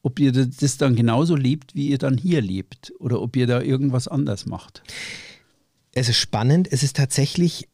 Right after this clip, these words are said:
Speaker 2: ein bisschen anders. Und zwar ist es so, dass wir zu Hause,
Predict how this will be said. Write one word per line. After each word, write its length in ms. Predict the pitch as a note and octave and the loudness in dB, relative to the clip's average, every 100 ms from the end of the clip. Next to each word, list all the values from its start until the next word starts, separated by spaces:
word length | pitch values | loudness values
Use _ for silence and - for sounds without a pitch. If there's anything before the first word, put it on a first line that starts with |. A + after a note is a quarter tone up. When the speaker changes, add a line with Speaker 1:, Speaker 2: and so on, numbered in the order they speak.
| - | -2
Speaker 2:
ein 120 | A#2+ | 0
bisschen 380 | C#3+ - D3+ C#3 | 2 2 2 2
anders. 640 | A2+ G2+ G2+ A2 - - - _ - | 2 2 2 0 -4 -6 -10 _ 0
Und 200 | C#3 C3 | 2 2
zwar 540 | - A2 A#2+ E3 F3 F#3 - | 0 0 2 2 2 0 -2
ist 160 | C3 | 0
es 160 | B2 - | 0 0
so, 300 | C3 D3 E3 | 0 2 2
dass 460 | D3+ A#2 - C3 A#2+ | 0 -2 -2 -4 0
wir 480 | C3+ C3+ B2+ A#2+ - - | 2 2 2 0 -6 -8
zu 280 | - A2 G#2 | -6 -4 -2
Hause, 680 | G2+ A#2 C#3+ E3+ F#3 G3+ | 0 2 2 2 2 0